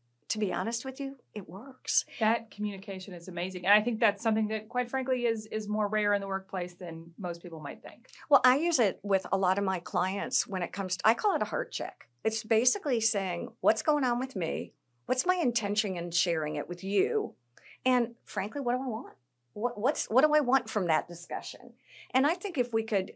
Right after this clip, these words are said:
Speaker 1: use that eighty percent of the time in the workplace, I think a lot of, um,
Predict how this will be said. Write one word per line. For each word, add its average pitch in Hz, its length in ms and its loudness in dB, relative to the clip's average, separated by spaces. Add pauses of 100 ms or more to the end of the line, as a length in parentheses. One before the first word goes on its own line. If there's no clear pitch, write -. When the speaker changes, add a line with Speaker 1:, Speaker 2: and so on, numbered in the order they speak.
(320)
Speaker 1:
use 254 400 0
that - 320 0
eighty 170 200 -2
percent 240 320 0
of 240 60 -2
the 269 60 -4
time 220 240 -2
in 220 60 -2
the 254 80 -4
workplace, 165 600 -10 (380)
I 202 140 6
think 202 340 -6
a 180 140 6
lot 175 580 0
of, 170 520 0
um, - 480 -6